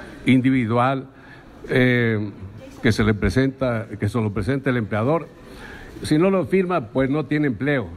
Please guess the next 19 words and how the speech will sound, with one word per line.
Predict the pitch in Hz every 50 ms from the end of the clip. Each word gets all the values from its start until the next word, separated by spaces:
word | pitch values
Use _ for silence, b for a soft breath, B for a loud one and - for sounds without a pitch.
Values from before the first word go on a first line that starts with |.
| - - - - - -
y | 107 113 123 127 120 117 - - - B B B B B B B - - - - - -
el | 131 131
trabajador | - - 113 110 104 101 110 117 131 135 131 110
se | - 117
ve | 120 131
forzado | 123 120 127 113 113 127 127 131 139 135 131 - -
a | 120 110
firmar | - - 110 110 107 107 117 127 131 135 135
ese | 131 110 - 110
contrato | 98 104 101 101 92 110 131 139 139 - 135 120
donde | 110 110 135 143 143 139 131
acepta | 117 101 - 135 139 131 - 147 139 120 107
que | - 139 151 151 147 - B B B B B B B B -
su | - 175 151
salario | 120 131 131 135 147 151 151 147 135
debe | 131 139 147 147 135 113 - - B B B B B B B -
pagarse | - 110 117 123 143 143 117 - - 131 - - - -
a | - 127 123
través | 113 113 110 113 123 131 123 - - -